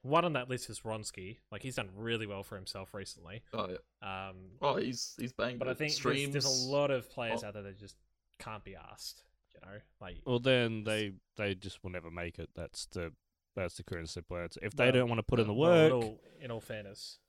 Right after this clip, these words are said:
Speaker 2: They don't have, they don't have the work,
Speaker 1: They,
Speaker 2: the
Speaker 1: they
Speaker 2: work
Speaker 1: still
Speaker 2: mentality.
Speaker 1: haven't made it. It's not like
Speaker 3: Yeah.
Speaker 1: they never will. It's just like they
Speaker 3: Th-, that
Speaker 1: just haven't bothered.
Speaker 2: They, they need a,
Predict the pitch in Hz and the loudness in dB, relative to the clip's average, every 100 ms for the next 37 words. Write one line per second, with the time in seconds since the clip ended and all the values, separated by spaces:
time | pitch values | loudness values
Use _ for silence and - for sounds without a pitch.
0 | _ 117 127 151 165 147 139 139 151 165 | _ 4 8 8 8 6 6 10 12 10
1 | 165 147 131 117 113 - 113 117 117 120 | 10 8 8 8 8 6 2 4 8 8
2 | 117 135 117 131 113 98 101 95 92 85 | 8 4 2 0 0 -4 -4 -6 -10 -16
3 | - - - - _ _ _ - 123 110 | -16 -18 -20 -20 _ _ _ -10 -6 -4
4 | - 98 104 101 92 107 113 92 104 - | -4 -8 -8 -10 -10 -6 -6 -8 -12 -12
5 | 98 - 85 - _ 92 87 - _ _ | -12 -14 -16 -18 _ -16 -16 -20 _ _
6 | _ _ _ _ _ _ - - - - | _ _ _ _ _ _ 4 4 6 4
7 | - - 139 135 - 113 98 95 127 160 | 2 0 2 2 2 -6 -10 -6 -4 -6
8 | - _ _ - - 160 170 180 202 208 | -8 _ _ -20 6 8 10 8 10 10
9 | 196 156 | 12 10